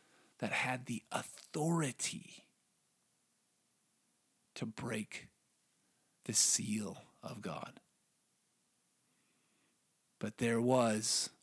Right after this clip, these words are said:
one who was worthy. One was found worthy.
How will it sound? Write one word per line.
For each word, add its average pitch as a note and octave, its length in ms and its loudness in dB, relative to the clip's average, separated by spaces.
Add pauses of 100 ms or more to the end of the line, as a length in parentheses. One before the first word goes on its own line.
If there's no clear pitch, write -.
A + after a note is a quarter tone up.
(220)
one A2 480 -2 (1700)
who - 160 0
was A2+ 220 -2
worthy. - 440 -6 (680)
One D#3+ 600 8
was F3 220 6
found B2 480 2
worthy. F#2+ 460 -8